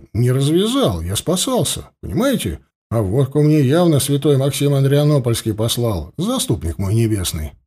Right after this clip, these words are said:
«Макс, уймись», — обрывает Маша. «Не подводи базу под свое пьянство.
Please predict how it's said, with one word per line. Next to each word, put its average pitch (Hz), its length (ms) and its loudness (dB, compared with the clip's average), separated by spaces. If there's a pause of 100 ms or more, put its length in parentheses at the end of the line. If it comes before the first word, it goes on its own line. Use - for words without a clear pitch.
(680)
«Макс, 160 600 0
уймись», — 156 640 0 (240)
обрывает 98 580 -2
Маша. 80 440 -6 (420)
«Не 156 120 2
подводи 190 440 0
базу 185 340 -2
под 196 160 -4
свое 180 300 -2
пьянство. 147 640 0